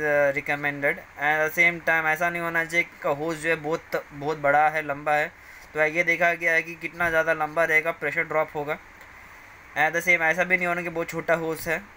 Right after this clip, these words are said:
डायमीटर भी बहुत पतला नहीं होना चाहिए, होज का डायमीटर जो पतला नहीं होना चाहिए, ऐसे उसकी वजह से प्रेशर बिल्डअप होगा। तो ये तुम लोगों को थोड़ा सा ध्यान देना है,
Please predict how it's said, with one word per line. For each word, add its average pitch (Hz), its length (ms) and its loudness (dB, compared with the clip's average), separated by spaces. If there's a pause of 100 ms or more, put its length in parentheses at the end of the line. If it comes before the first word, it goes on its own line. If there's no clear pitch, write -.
(240)
डायमीटर 156 460 0
भी 185 80 0
बहुत 170 240 -8
पतला 170 300 0
नहीं 175 120 -8
होना 165 220 -4
चाहिए, 160 280 -10 (1000)
होज 151 160 -8
का 170 100 2
डायमीटर 156 380 2
जो 160 140 -8
पतला 160 360 -2
नहीं 165 120 -8
होना 160 180 -6
चाहिए, 156 220 0
ऐसे 165 180 -2
उसकी 160 220 -8
वजह 165 160 -6
से 165 320 2 (300)
प्रेशर 151 260 0
बिल्डअप 165 340 -2
होगा। 160 220 -4 (600)
तो 175 60 -8
ये 196 120 0
तुम 190 160 -8
लोगों 196 180 -2
को 190 60 0
थोड़ा 185 100 4
सा 180 100 -2
ध्यान 147 280 -2
देना 127 200 -8
है, 120 60 -10